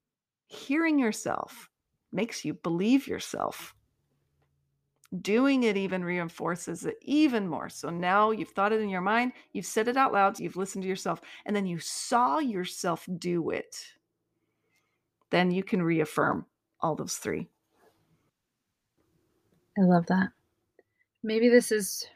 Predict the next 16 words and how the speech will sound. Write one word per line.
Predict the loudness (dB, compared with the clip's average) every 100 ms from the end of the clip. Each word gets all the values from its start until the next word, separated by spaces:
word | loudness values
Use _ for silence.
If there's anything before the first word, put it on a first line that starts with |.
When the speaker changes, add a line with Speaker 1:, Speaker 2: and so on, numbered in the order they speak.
| -2
Speaker 2:
repeating | -2 -2 0 0 2 0 -4 -8 -20 _ _ _ _ _
something, | -8 -6 -4 -4 -6 2
but | 2 2 -2 -14 -14 _ _ _ _ _ _ _ _ _ -10
there | 0 6 8 8 6
are | 2 6 6 6 6 4 -2 _ _ _ _ _ _ _ -6
these | -4 -4 -10
conflicting | -6 2 4 4 2 2 -2
voices, | 0 -2 -2 -6 -6
right, | -2 0 -2 -6 -14
that | -4 -2 -2 -2
our | -2 0
audience | -2 -4 -8 -8 -8
is | -8 -10 -12 -6
facing. | -6 -6 -8 -8 -10
You | -6 -6
have | 0 4 4 2